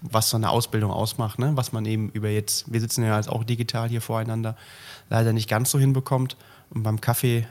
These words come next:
ähm, einfach sich mal auszutauschen. Von daher, ja, ähm, kann ich nur zurückgeben. Bin auch immer dankbar, dabei zu sein. Auch wenn's, wenn,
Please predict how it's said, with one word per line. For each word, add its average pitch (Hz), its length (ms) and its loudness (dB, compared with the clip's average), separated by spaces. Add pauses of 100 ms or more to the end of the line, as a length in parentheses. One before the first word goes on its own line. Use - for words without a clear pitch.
ähm, 113 580 0 (280)
einfach 113 200 -4
sich 113 160 -4
mal 107 100 -2
auszutauschen. 110 520 -4
Von 113 140 -4
daher, 127 200 2 (360)
ja, 147 180 4 (200)
ähm, 117 180 0
kann 120 160 -4
ich 127 120 0
nur 123 140 0
zurückgeben. 120 360 -2
Bin 110 100 -2
auch 123 140 2
immer 123 140 2
dankbar, 120 360 0
dabei 113 380 0
zu - 120 -4
sein. 127 300 0 (400)
Auch - 160 -2
wenn's, 120 260 4
wenn, 120 320 4